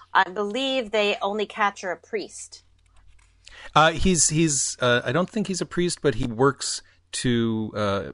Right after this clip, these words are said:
Speaker 2: to preach to the children and try to convert them and save them.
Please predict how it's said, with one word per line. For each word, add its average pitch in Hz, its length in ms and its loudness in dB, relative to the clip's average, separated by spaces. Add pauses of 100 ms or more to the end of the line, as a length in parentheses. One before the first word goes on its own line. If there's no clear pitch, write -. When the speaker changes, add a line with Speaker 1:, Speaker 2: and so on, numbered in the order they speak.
(200)
Speaker 2:
to 104 260 -4
preach - 460 -2
to - 100 -8
the 107 100 -4
children 104 520 -2
and 95 200 -4
try 107 180 0
to 101 80 0
convert 98 460 -2
them 80 200 -6
and 80 180 -8
save 90 360 -2
them. 73 180 -12